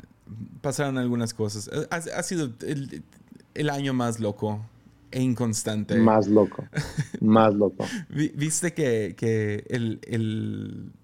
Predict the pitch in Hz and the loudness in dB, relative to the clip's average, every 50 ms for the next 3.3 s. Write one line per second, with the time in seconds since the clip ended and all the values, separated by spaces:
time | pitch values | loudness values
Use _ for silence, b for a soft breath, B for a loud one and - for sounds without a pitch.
0 | _ _ - 123 120 117 - 139 127 113 139 127 117 117 120 131 147 165 175 180 | _ _ -6 -6 -6 -4 -4 -4 -2 -2 -2 0 0 0 0 -2 -2 -2 -4 -4
1 | 185 175 139 120 117 113 117 110 107 107 - - - - _ _ _ _ _ _ | -2 -2 -2 -2 -2 -2 -4 -4 -4 -6 -8 -10 -12 -18 _ _ _ _ _ _
2 | _ _ _ _ _ - - - - 127 120 117 120 123 135 156 170 170 190 175 | _ _ _ _ _ -20 -20 -6 -2 0 0 2 2 0 0 0 -2 -4 -6 -6
3 | - 190 185 196 208 220 247 | -4 -4 -4 -4 -4 -6 -6